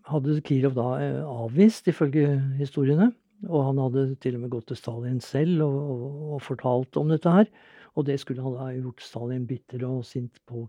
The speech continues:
Kirov da. Det er enda et sånt motiv. Eh, denne historien her har kanskje noe bedre kildegrunnlag, men det er også veldig tynt, og det er ikke helt utenkelig.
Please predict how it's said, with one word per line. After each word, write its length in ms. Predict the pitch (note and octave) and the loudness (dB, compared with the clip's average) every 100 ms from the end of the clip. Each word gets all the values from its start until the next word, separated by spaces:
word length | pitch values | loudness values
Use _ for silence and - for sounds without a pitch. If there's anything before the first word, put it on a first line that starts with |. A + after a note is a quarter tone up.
| - | -14
Kirov 480 | - B2+ C3 D#3 C3+ | -10 -4 -2 -2 -4
da. 80 | A2+ _ _ - | -10 _ _ -12
Det 140 | C#3 | -10
er 80 | D3+ B2 | -10 -12
enda 160 | G#2 A#2+ | -12 -16
et 80 | |
sånt 220 | - B2 - _ _ _ - _ - | -12 -12 -14 _ _ _ -20 _ -10
motiv. 460 | C3+ A2+ C3+ C#3 A#2 _ _ - - - _ _ _ - _ _ _ _ _ _ | -10 -6 -2 -2 -2 _ _ -20 -20 -20 _ _ _ -20 _ _ _ _ _ _
Eh, 460 | D#3+ D#3 E3 E3 C3 B2 - _ _ _ _ A#3+ G#3 A3+ A3+ _ _ _ F3 | 10 12 12 10 4 -2 -12 _ _ _ _ -10 -8 -8 -12 _ _ _ 6
denne 220 | E3+ E3 | 8 10
historien 460 | F3 F3+ - D3+ F#3 | 10 8 6 6 6
her 180 | E3 E3+ | 6 6
har 140 | F3 - | 4 0
kanskje 260 | E3 F3 E3+ | -2 0 2
noe 580 | F#3 G#3 F#3+ D#3 D3+ F3 | 4 4 2 2 4 6
bedre 300 | D#3 C#3 E3+ | 8 8 4
kildegrunnlag, 640 | - C#3 C#3 C3+ C#3+ D#3+ D#3 | 2 2 2 4 4 6 4
men 120 | D3 | 2
det 80 | C#3 | -2
er 80 | |
også 220 | A#2+ - C3 | -4 0 0
veldig 240 | A#2 B2+ - | 0 -2 -6
tynt, 500 | - B2 - - - _ - | -6 -6 -6 -16 -20 _ -2
og 280 | D#3 D3 D#3 | 0 0 -4
det 280 | D3 D3+ | -6 -6
er 60 | C3 | 0
ikke 140 | F3 | 2
helt 180 | C#3+ B2 | 2 2
utenkelig. 480 | D3+ D#3 C#3+ - | -2 -2 0 4